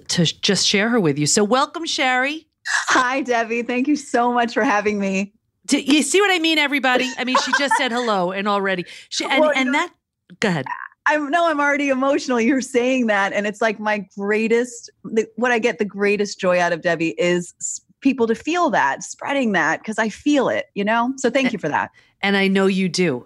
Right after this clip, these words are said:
Speaker 1: And I know you do. And it's part of the work that you do. And we're gonna get there. But, you know, of course, this, this is,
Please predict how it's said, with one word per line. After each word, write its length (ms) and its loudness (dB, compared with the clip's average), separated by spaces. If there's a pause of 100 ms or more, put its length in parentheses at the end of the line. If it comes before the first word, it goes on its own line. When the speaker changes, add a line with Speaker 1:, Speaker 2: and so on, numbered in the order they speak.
(120)
Speaker 1:
And 120 4
I 120 4
know 260 4
you 220 0
do. 180 2
And 180 0
it's 120 -2
part 200 -2
of 120 -2
the 80 -2
work 260 -2
that 160 -2
you 140 0
do. 320 2
And 180 -2
we're 140 -4
gonna 160 0
get 320 -2
there. 180 0
But, 240 -2 (400)
you 100 2
know, 140 4
of 200 -6
course, 440 0
this, 320 -2
this 320 -4
is, 320 0